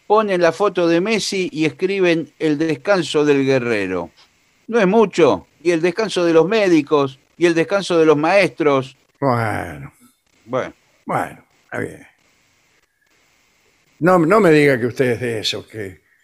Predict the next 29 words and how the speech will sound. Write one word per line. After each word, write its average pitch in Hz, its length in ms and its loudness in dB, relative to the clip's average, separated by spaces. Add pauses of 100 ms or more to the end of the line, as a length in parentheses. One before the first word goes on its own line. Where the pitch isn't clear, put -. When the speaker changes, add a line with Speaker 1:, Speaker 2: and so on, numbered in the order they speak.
(300)
Speaker 2:
que 117 120 -8
quieren 139 340 2
que 131 220 2
el 117 160 -2
doctor 127 440 2
Leluar 147 640 4
gane 131 380 -2
más 123 240 -2
que 104 380 -4
Maradona. 107 840 0
No, 101 340 -12
no. 104 320 -16 (600)
No, 170 180 2
no, 165 220 2
no 170 120 0
es 147 180 0
así, 85 440 -10
no 107 120 -14
es 90 160 -18
así. - 280 -20 (1500)
Es, - 240 -20 (380)
es 117 240 -4
más 143 220 -2
profundo. 113 680 -10 (400)
Speaker 1:
Bueno, 117 360 -2
Speaker 2:
Desde 143 180 4
Speaker 1:
dice 143 80 2
Speaker 2:
luego, 196 140 8
Speaker 1:
que 143 60 4